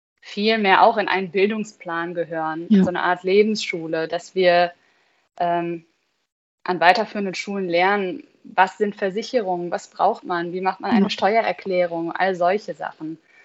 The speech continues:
Speaker 1: Und, ähm, da hätte ich im Nachhinein, ja, gerne schon mehr damals gewusst. Ähm, zum Beispiel weiß ich jetzt, dass es die Anwartschaft gibt,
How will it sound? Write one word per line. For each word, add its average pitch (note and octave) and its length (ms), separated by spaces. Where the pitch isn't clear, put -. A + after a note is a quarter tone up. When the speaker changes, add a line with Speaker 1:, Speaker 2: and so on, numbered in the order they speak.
Speaker 1:
Und, E3 520
ähm, E3 480
da E3+ 180
hätte F#3+ 360
ich - 500
im F3 80
Nachhinein, F3 1000
ja, F3+ 260
gerne G3+ 300
schon G3+ 220
mehr F#3+ 240
damals F#3 460
gewusst. A3+ 480
Ähm, F3+ 460
zum G#3+ 140
Beispiel F#3+ 600
weiß F3 240
ich - 160
jetzt, F#3 260
dass - 140
es F3+ 100
die - 140
Anwartschaft A#3 880
gibt, G#3+ 380